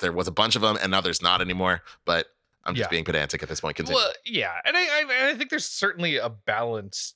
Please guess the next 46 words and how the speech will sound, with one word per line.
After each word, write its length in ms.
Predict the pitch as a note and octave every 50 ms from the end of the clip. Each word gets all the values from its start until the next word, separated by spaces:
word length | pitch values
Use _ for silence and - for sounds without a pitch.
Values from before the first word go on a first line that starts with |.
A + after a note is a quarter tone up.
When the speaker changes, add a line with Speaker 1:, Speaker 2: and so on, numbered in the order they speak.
| -
Speaker 2:
to 200 | - - G#2+ F#2+
it 200 | F#2+ F#2 - _ -
too. 280 | - - G2 F2 D#2+ D2 _ _ _
You 140 | - A2 G#2+
know, 220 | A2+ A#2 B2 C3
like, 180 | C3 B2 A2+ G2+
Speaker 1:
Yeah. 140 | F2+ D#2+ C#3
Speaker 2:
you, 280 | C3 C3+ C3+ C3+ C#3+ - _ _ - - - _ _
you, 160 | C#3 C#3+ D#3+ - -
with, 260 | - E3+ E3+ F3+ D#3 - -
with 160 | E3 E3 D#3+ G3+
any 120 | A3+ C#4
kind 140 | C4 C4 A#3
of 60 | - -
edgy 220 | D3 C#3+ C#3+ C#3+
thing, 200 | B2 C3+ B2 B2
if 180 | C3 - A#2 G#2+
you're, 200 | A#2+ B2 A#2 A#2 - -
if 140 | C3 A2
you're 200 | B2 B2 A2 G2 -
just 420 | - - G#3+ C4+ C#4 - - - _ _ _ -
dark, 320 | - B2 G#2+ F#2+ - _ -
if 160 | - A#2+ - -
you're 80 | A#2+ A2
just 460 | - - C4+ C#4 - - - - - _ _ _ _ _ _ _ - C3
grim, 500 | B2 B2 C3 C#3 C#3 C3 A#2+ G#2+ G#2 G#2
like, 220 | G#2 A2 G#2+ -
kind 260 | - - E3 E3 D#3+ D#3
of 100 | C3 A#2
this 120 | B2 B2
show 400 | - - - - A#2 A2+ A2+ A2
is, 360 | - G#2 G#2 G#2 A2 A2+ A#2 G2
Speaker 1:
Yeah. 240 | F#2+ F2 E2+ D#2+ D2+ - _ _
Speaker 2:
you 220 | B2+ A#2 B2 A#2+ G#2 _
don't, 440 | - B2 A#2 A#2+ C3 C3 B2 A2+ - _ _ _ _ _ _ _ _ _ _ _ _ _ _ _ _ _ _ _ _ -
uh, 500 | B2 A2 G2 G2 F#2+ F#2 F#2 F2+ E2 D#2+ - - - _
it 180 | - C#3 C#3+ C3
doesn't, 300 | C#3+ D3 C3+ C#3+ C3 -
it 160 | C#3+ C#3 A#2+
just 140 | B2 A#2+ A#2
washes 440 | A#2+ A#2+ B2+ C3 - - B2 G#2+ A2+
over 320 | A2+ A2 G#2+ G2 - F#2+
you. 60 | F2+ F2 - - G2
Speaker 1:
Yeah. 240 | G2 G2+ F2+ D#2+ -
Speaker 2:
Right. 220 | G#2+ A2 A#2+ A2+ - - - - - - -
Um, 400 | D3 C#3+ B2 A#2+ A#2 G#2 G2 F#2